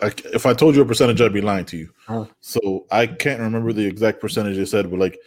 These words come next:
Speaker 1: I think she said something like most Americans, and then might have said the
Speaker 2: Yeah.
Speaker 1: percentage after that. But it was, they can't afford a four hundred dollar, like, emergency fee, which is crazy. Um, I mean, I, I, I know 'cause I, I've been there. Shout out to the stimmies.
Speaker 2: Yeah.
Speaker 1: Um,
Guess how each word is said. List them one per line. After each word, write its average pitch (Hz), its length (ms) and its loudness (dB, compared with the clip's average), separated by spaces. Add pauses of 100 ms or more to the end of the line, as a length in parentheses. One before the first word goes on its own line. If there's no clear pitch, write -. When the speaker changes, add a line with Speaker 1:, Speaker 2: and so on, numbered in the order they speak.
(280)
Speaker 1:
I 107 60 2
think 127 160 -2
she 143 120 -2
said 131 200 2
something 123 240 -2
like 98 160 0
most 117 300 0
Americans, 101 420 -2
and 101 100 -4
then 104 220 -4
might 107 120 2
have 107 100 0
said 131 100 2
the 120 60 2
Speaker 2:
Yeah. 113 60 -2
Speaker 1:
percentage 101 340 -4
after 95 260 0
that. 80 140 -2 (680)
But 107 140 4
it 107 60 6
was, 98 420 2 (560)
they 98 200 0
can't 113 220 -2
afford 107 260 2
a 95 40 2
four 104 180 -2
hundred 104 240 0
dollar, 98 480 4
like, 95 140 0
emergency 104 520 2
fee, 80 280 -10 (600)
which 87 180 -6
is 92 100 -10 (160)
crazy. 90 460 0 (240)
Um, 92 400 -6 (160)
I 107 80 -4
mean, 107 160 -2
I, 123 80 4 (160)
I, 113 200 -2
I 110 120 4
know 104 180 -2
'cause - 180 -6
I, 98 240 0
I've 92 240 0
been 117 180 2
there. 80 180 -8 (260)
Shout 104 240 0
out 101 100 2
to 110 60 -4
the 95 80 -4
stimmies. 101 520 -6 (540)
Speaker 2:
Yeah. 98 180 -6
Speaker 1:
Um, 95 360 -6